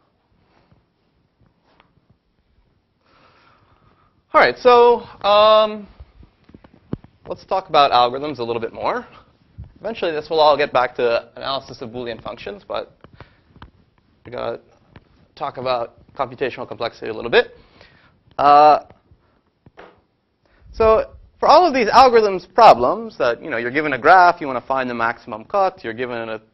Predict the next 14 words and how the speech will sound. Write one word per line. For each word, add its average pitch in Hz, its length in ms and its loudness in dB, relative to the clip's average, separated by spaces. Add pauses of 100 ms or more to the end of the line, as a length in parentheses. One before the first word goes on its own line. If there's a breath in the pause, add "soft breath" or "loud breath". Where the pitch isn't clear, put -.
(140)
three-sat 165 380 -6
instance, 147 400 -12
you 127 60 -12
wanna 120 120 -8
find 117 340 -8
the 110 240 -14 (720)
assignment 147 420 2
that 113 100 -8
satisfies 131 440 -2
as 113 100 -14
many 127 140 -8
clauses 117 440 -2
as 110 120 -12
possible, 190 720 2